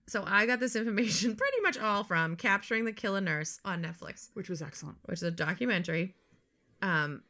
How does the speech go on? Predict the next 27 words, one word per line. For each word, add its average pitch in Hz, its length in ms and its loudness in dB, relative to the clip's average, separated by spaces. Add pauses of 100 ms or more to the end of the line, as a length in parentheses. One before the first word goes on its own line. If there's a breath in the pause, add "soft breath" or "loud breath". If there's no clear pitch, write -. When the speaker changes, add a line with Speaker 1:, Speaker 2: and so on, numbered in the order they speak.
(220)
Speaker 1:
based 196 320 4
on 202 220 4
the 185 60 -2
book 180 300 -2
The 185 80 -2
Good 170 200 0
Nurse 156 500 -4
that 208 100 -6
Speaker 2:
Mm-hmm. 196 80 -6
Speaker 1:
this 151 160 -2
guy 139 220 -2
wrote, 123 220 -8
and 160 140 -4
now 139 140 0
there's 139 220 -4
also 139 180 -6
Speaker 2:
Which 170 80 -2
Speaker 1:
a 254 40 4
Speaker 2:
I - 40 4
didn't 254 140 2
Speaker 1:
movie. 240 80 2
Speaker 2:
realize 208 340 2
it - 40 -6
was 175 140 -8
a 170 60 -4
book. - 400 -10
Speaker 1:
Yeah, 170 220 -2